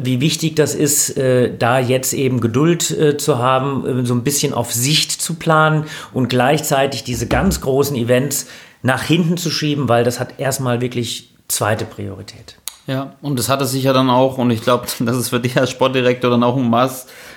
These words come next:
Speaker 2: maßgeblicher Faktor, schon herauskristallisiert, dass Training einfach nicht
Speaker 1: Ja.
Speaker 2: wirklich möglich ist und dass in anderen Nationen, gerade in Asien, das halt möglich ist und
Speaker 1: Ja.
Speaker 2: man natürlich auch eine extreme Chancenungleichheit dann,
Speaker 1: Ja,
Speaker 2: äh,
Speaker 1: aber
Speaker 2: bekommt.
Speaker 1: ganz interessant, wie sich Dinge, wie sich Dinge en-, en-, entwickeln, ja, also,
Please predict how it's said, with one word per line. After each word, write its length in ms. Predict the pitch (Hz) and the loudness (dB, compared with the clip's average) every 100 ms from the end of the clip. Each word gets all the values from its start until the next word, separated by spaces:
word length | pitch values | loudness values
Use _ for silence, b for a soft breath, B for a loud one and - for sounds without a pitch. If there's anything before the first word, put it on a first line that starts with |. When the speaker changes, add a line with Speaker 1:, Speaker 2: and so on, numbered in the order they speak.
| B | B
Speaker 2:
maßgeblicher 520 | 120 117 131 120 120 | -6 -4 -4 -2 -4
Faktor, 560 | 110 127 127 139 127 127 B B | -2 -4 -2 2 2 0 B B
schon 220 | - 135 | 0 2
herauskristallisiert, 920 | 123 127 135 139 131 135 131 135 123 | 4 2 2 -4 0 0 2 0 0
dass 280 | 120 - - | 0 -4 -8
Training 400 | - 123 139 120 | -2 0 2 0
einfach 420 | 104 123 123 127 | -2 -2 -4 -2
nicht 280 | 127 110 113 | -2 -2 -4
Speaker 1:
Ja. 40 | |
Speaker 2:
wirklich 220 | 117 117 117 | -4 0 2
möglich 380 | 127 151 143 | 2 0 0
ist 140 | 127 123 | 0 2
und 140 | 120 | 2
dass 120 | 120 | 2
in 100 | 123 | 2
anderen 260 | 98 135 139 | 2 2 2
Nationen, 680 | 135 - 139 143 139 131 - | 0 2 2 2 2 0 0
gerade 240 | 123 131 | 0 2
in 80 | 123 | 2
Asien, 340 | 110 131 147 127 | 2 2 0 -2
das 140 | 127 | 0
halt 200 | 117 113 | 0 2
möglich 380 | 120 120 110 - | 0 0 -4 -2
ist 360 | 151 160 - | 0 0 -4
und 180 | 131 127 | 0 0
Speaker 1:
Ja. 120 | 120 | 0
Speaker 2:
man 200 | 123 127 | 0 2
natürlich 320 | 131 135 135 127 | 0 0 2 2
auch 40 | |
eine 100 | 131 | 2
extreme 580 | 120 - 135 135 131 131 | -2 0 2 4 4 2
Chancenungleichheit 920 | 135 135 127 139 147 117 113 107 107 | 0 0 -2 0 2 2 2 0 2
dann, 140 | 110 | 2
Speaker 1:
Ja, 60 | 110 | 2
Speaker 2:
äh, 160 | 113 113 | 2 2
Speaker 1:
aber 140 | 143 | 2
Speaker 2:
bekommt. 280 | 139 110 107 | 2 0 0
Speaker 1:
ganz 300 | 151 196 202 | 0 0 0
interessant, 560 | 180 160 - 165 180 156 | 0 0 0 2 2 2
wie 100 | 156 | 0
sich 240 | 160 160 | 0 -2
Dinge, 440 | 156 170 165 156 - | 2 4 4 2 -2
wie 160 | 143 | -4
sich 200 | 143 139 | -4 -4
Dinge 280 | 143 151 143 | 0 0 0
en-, 260 | 139 135 - | -2 -4 -4
en-, 220 | 131 - | -4 -2
entwickeln, 640 | 127 123 175 190 131 104 | -2 -2 2 2 4 2
ja, 180 | 104 131 | 2 0
also, 360 | 123 120 120 | 0 0 -2